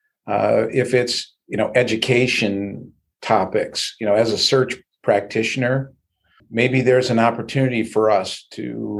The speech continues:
lend our expertise in some of these areas of career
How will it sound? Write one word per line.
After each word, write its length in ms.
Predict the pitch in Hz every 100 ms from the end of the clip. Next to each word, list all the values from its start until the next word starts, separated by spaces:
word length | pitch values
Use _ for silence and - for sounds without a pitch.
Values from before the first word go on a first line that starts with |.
| 101
lend 300 | 113 113 107
our 260 | 107 107 107
expertise 960 | 107 - - 113 113 - 127 95 -
in 100 | 101
some 160 | - 107
of 80 | 101
these 220 | 101 -
areas 640 | - 107 104 98 95 -
of 200 | 101 95 -
career 720 | 104 104 107 107 104 101